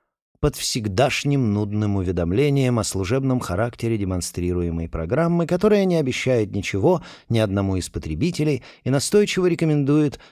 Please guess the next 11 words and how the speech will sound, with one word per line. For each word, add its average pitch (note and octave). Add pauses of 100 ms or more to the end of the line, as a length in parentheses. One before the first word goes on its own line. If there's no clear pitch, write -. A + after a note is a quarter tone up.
(120)
удалиться A2+
каждому E2+
попавшему E2+
на E2
этот D2+
сервер C#3 (220)
без F2+
приглашения. C#2+ (1000)
Экран F3+
распахнулся D3
сразу — E3